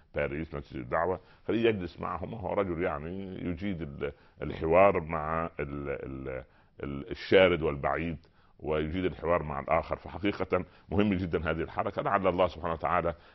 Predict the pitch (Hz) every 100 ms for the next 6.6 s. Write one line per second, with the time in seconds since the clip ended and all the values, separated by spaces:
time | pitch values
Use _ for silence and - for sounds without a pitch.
0 | - 82 80 71 85 - 82 78 76 78
1 | 76 71 76 80 78 71 76 82 71 80
2 | 78 82 82 78 80 82 80 76 71 65
3 | 78 73 62 62 - 57 62 58 _ -
4 | - - _ 85 87 92 107 139 117 127
5 | 117 113 107 110 139 135 123 120 107 101
6 | 85 90 101 120 - -